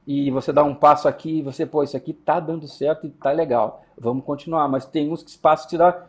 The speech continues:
opa, aqui não vai realmente dar, nós temos que fazer no formato que tá o, o, o, o, o modus operandi aqui do feminino,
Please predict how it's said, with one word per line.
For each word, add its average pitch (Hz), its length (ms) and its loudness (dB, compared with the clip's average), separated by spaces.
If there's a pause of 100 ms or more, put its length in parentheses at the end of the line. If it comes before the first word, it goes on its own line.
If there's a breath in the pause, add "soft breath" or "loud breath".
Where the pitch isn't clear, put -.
(100)
opa, 139 280 0
aqui 135 220 -6
não 135 140 -4
vai 135 180 0
realmente 131 380 -6
dar, 131 140 0
nós 139 140 -12
temos 131 160 -10
que - 60 -20
fazer 117 500 -8 (360)
no 113 100 -6
formato 110 480 -6
que 120 80 -12
tá 117 260 -4
o, 107 220 -4 (200)
o, 117 80 -10
o, 117 640 -8
o, 120 60 -8 (200)
o 120 60 -12
modus 117 340 -2
operandi 120 480 -4
aqui 113 180 -12
do 113 80 -12
feminino, 156 520 -12